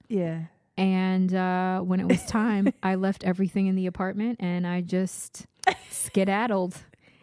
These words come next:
Speaker 2: And I never paid
Speaker 1: Whoever
Speaker 2: for
Speaker 1: owns that
Speaker 2: anything.
Speaker 1: building, that furniture's been there forever.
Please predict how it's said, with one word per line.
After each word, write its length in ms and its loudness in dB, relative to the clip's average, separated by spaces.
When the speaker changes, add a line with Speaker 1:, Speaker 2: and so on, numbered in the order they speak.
Speaker 2:
And 140 0
I 80 0
never 240 2
paid 220 0
Speaker 1:
Whoever 180 2
Speaker 2:
for 60 4
Speaker 1:
owns 280 2
that 120 0
Speaker 2:
anything. 100 -2
Speaker 1:
building, 640 -4
that 220 -2
furniture's 400 -4
been 140 -4
there 160 -2
forever. 500 -6